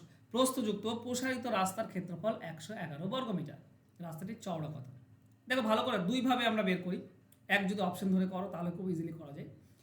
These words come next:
আমি যে-, আমি যেভাবে বের করি সহজ, সেটা হচ্ছে এরকম। এখনই এর আগের অঙ্কে আমরা কি দেখলাম? দৈর্ঘ্য আর প্রস্থ বলা আছে, চওড়া তো আমার জানা নেই, তো আমরা দৈর্ঘ্যের সঙ্গে চওড়া গুণ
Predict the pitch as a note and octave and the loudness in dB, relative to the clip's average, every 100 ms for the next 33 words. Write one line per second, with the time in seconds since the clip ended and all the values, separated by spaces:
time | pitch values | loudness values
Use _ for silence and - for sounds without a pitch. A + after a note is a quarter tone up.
0 | - - A#3+ D#4 C4+ A3 - - G3 C4+ | -20 -4 6 8 8 4 -2 2 4 6
1 | C#4 C#4 C4+ A#3 A#3+ B3 C4 C4+ - F#3+ | 4 4 4 4 2 0 -2 -2 -2 2
2 | G#3+ - - F#3+ F#3 - G3+ A3+ - D#3 | 2 0 -2 2 2 2 2 2 2 -2
3 | - - - - - _ - A3+ D4 D4 | -4 -14 -20 -20 -20 _ 4 8 8 8
4 | C#4 C4+ A3+ G#3 A3+ C4 B3+ C4 B3+ B3+ | 6 4 6 6 8 6 4 2 0 0
5 | B3 B3 C4+ D4+ G3+ A3+ B3 B3 C#4 B3+ | -2 0 2 4 4 2 0 0 0 -2
6 | A3+ A3 A3+ A3+ G#3+ A3 A#3+ - A3 A3+ | -2 -2 -2 0 2 2 0 0 4 4
7 | A#3 A#3+ A3+ B3 C#4 A#3 - - - - | 2 0 2 2 2 -2 -4 -8 -12 0
8 | G3+ A3 B3 F#3 G3 G#3+ G3 B3 - B3 | 2 4 2 2 4 4 4 0 2 2
9 | B3+ B3 A#3+ A#3 A#3+ A#3 | 2 0 0 2 2 2